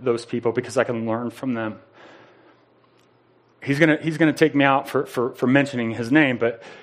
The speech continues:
this brother over here, Martin Mendoza, I don't know if you know him. He, he, he embodies this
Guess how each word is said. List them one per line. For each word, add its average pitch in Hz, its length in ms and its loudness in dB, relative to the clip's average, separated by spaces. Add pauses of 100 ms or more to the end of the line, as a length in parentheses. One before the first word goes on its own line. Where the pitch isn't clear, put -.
(220)
this 135 140 -4
brother 160 220 8
over 156 120 4
here, 151 140 6
Martin 147 400 2
Mendoza, 127 760 4 (440)
I 139 60 0
don't 143 140 4
know 143 120 6
if 147 160 0
you 151 80 4
know 143 220 4
him. 117 260 -4 (1040)
He, 151 160 4
he, 160 260 0
he 156 140 2
embodies 139 580 4
this 147 520 0